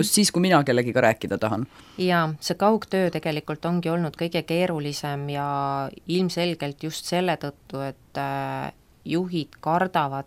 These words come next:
Speaker 2: et, äh, nad ei tule toime oma inimestega, kui inimesed ei ole silme all. Et ka õpikoht meile, et me nagu nii-öelda lendasime peale selle ideega, aga me ei tulnud selle peale, et me peame ennem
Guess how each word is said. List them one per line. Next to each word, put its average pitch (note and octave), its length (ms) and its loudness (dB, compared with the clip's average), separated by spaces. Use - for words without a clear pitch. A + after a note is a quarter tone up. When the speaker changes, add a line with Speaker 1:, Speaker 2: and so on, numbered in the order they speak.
Speaker 2:
et, C3+ 120 -6
äh, C#3 360 -6
nad C#3 140 -10
ei D#3 60 -4
tule F3 220 -2
toime E3 320 -2
oma C#3 160 -8
inimestega, C#3+ 540 -8
kui C#3+ 100 -6
inimesed D#3 320 -6
ei C#3 80 -6
ole C3+ 120 -6
silme D3+ 360 -6
all. D3+ 160 -6
Et D#3+ 120 -6
ka E3 140 6
õpikoht F#3+ 800 2
meile, D#3+ 600 2
et C#3+ 240 0
me C#3+ 100 -4
nagu C#3+ 440 -6
nii-öelda F3 300 2
lendasime E3+ 720 2
peale F3+ 400 2
selle C#3+ 300 -6
ideega, D3+ 680 -2
aga D3 400 0
me D3+ 120 -2
ei D3 40 -2
tulnud F#3 360 2
selle F3 300 2
peale, E3+ 500 2
et D3+ 160 -2
me D3 100 -4
peame D#3 380 -2
ennem D3+ 480 0